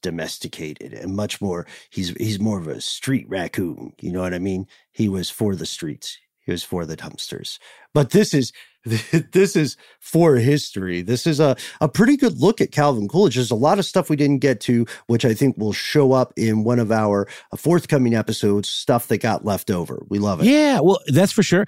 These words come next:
Speaker 2: And also, in the meantime, if you wanna, uh, read more about his life, following suit with his kind of, uh, uh, soft-spoken demeanor,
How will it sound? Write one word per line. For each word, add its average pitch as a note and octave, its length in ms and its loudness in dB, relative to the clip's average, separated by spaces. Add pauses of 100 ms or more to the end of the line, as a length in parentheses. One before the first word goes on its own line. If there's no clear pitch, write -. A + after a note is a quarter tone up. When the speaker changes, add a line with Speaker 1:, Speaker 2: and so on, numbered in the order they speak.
(160)
Speaker 2:
And D3 100 4
also, E3+ 300 4
in D#3 140 6
the C#3+ 40 8
meantime, D#3+ 380 6
if A#2+ 140 0
you C3 160 6
wanna, D3+ 240 6 (280)
uh, A#2 320 2
read B2 360 4
more C3 300 4
about B2 340 2
his A2 260 2
life, B2+ 560 2
following F#3 420 4
suit F#3+ 320 4
with C3+ 160 2
his B2+ 220 2
kind C3+ 240 2
of, G#2 180 2
uh, G2+ 40 0
uh, F#2 460 0
soft-spoken B2+ 800 2
demeanor, G#2 500 4